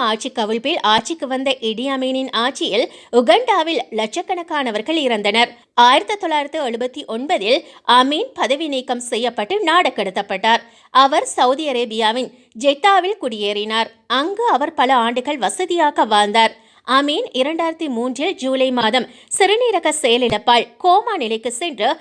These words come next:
ஆகஸ்ட் மாதம் தொடக்கத்தில் இறந்தார். அவருடைய ஐந்தாவது மனைவி அந்த நேரத்தில் வெளியிட்ட செய்தி அறிக்கைகள் அவருடைய எடையை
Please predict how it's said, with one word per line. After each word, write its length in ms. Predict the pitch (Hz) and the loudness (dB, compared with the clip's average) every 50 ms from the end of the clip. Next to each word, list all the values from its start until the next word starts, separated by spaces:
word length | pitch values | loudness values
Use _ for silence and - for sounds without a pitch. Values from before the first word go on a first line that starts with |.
| - - _ - - 247 | -8 -20 _ 2 6 6
ஆகஸ்ட் 380 | 262 285 302 466 508 - - | 6 8 6 2 -4 -4 -6
மாதம் 320 | 392 330 320 320 320 320 - | -6 -4 -4 -4 -6 -6 -4
தொடக்கத்தில் 600 | - 233 208 254 247 - 233 208 - 285 320 - | -4 -2 -2 -2 -4 -6 -8 -8 -8 -8 -8 -6
இறந்தார். 480 | - 233 220 214 202 202 214 220 226 - - _ _ _ _ _ | -4 -4 -2 -2 0 2 4 4 2 2 -2 _ _ _ _ _
அவருடைய 480 | 220 240 254 269 254 233 214 226 247 311 - - - 226 | 4 4 4 4 0 -2 -2 -2 0 -2 -2 2 2 2
ஐந்தாவது 540 | 226 240 269 269 262 269 254 240 220 208 214 | 2 0 -2 -4 -2 -2 -2 -2 -4 -6 -6
மனைவி 380 | 214 208 220 254 269 226 202 262 381 - _ _ _ | -6 -6 -6 -6 -6 -6 -6 -6 -6 -8 _ _ _
அந்த 220 | - 247 269 277 269 | -2 -2 0 0 0
நேரத்தில் 440 | 254 254 262 262 247 240 294 294 277 | 0 0 -2 -2 -2 -2 -4 -4 -2
வெளியிட்ட 380 | 220 220 226 233 233 226 226 226 226 | -2 -2 -2 -2 -4 -4 -4 -6 -6
செய்தி 360 | 233 - 302 277 294 320 359 339 | -4 -2 -2 -2 0 0 0 2
அறிக்கைகள் 540 | 226 196 214 214 226 208 208 226 233 214 - - - - - - | 2 2 2 0 -2 -2 0 0 -2 -2 -2 -6 -12 -20 -2 2
அவருடைய 460 | 226 247 254 269 269 254 247 262 269 254 254 - | 4 4 4 4 0 0 0 0 0 0 0 0
எடையை 400 | 233 254 277 349 359 339 294 | -2 -2 -2 -2 -2 0 0